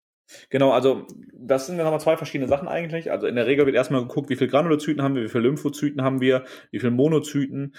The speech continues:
Das sind so die Untergruppen der Granulozyten. Äh, kurz für alle von euch, die Granulozyten sind eure weißen Blutkörperchen, also die, die für die Immunabwehr da sind. Und die werden noch ein bisschen genauer aufgeschlüsselt, weil man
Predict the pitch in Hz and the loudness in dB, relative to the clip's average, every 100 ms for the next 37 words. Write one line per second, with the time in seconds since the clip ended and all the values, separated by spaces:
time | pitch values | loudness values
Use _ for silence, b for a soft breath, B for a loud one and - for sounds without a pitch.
0 | B - 120 143 131 131 120 123 156 147 | B -4 0 0 2 0 0 0 2 2
1 | 110 120 120 117 110 - 117 113 95 95 | 2 0 0 2 2 2 2 2 0 -4
2 | 104 92 92 85 101 - 147 - - 135 | -8 -8 -6 -2 -2 0 -2 2 2 2
3 | 135 - 143 156 120 127 160 185 170 185 | 0 0 0 0 -4 0 0 0 -2 -6
4 | 123 135 - 110 107 110 107 98 98 - | -4 -2 2 4 4 2 2 -8 -6 -4
5 | 92 98 92 82 113 95 123 135 - B | -4 -4 -6 -4 -4 -4 -2 -4 -4 B
6 | B B 117 117 - 117 113 117 117 113 | B B -8 -6 -4 -4 -4 -6 -6 -4
7 | 92 95 90 80 _ _ _ - 95 92 | -6 -6 -8 -10 _ _ _ -2 0 0
8 | 87 87 - 113 175 185 170 160 151 147 | -2 -4 -8 -2 2 2 4 2 0 0
9 | 151 135 131 127 135 165 165 - 156 202 | 0 2 4 4 2 0 -2 0 2 2
10 | 185 139 135 139 143 | 2 2 2 2 -2